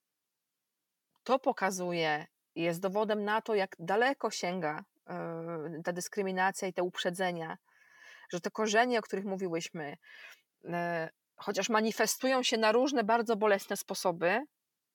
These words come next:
to my je też nosimy w sobie. I to jest trudne, ale, e,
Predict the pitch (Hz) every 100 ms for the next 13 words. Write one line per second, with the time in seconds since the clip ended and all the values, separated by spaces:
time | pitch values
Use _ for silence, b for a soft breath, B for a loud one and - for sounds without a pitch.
0 | _ _ - 208 247 247 247 254 220 220
1 | 196 - - 185 180 170 - _ _ -
2 | 180 196 - - - 233 220 190 196 240
3 | - B B B B B - 175 180 190
4 | 196 196 196 202 196 190 196 196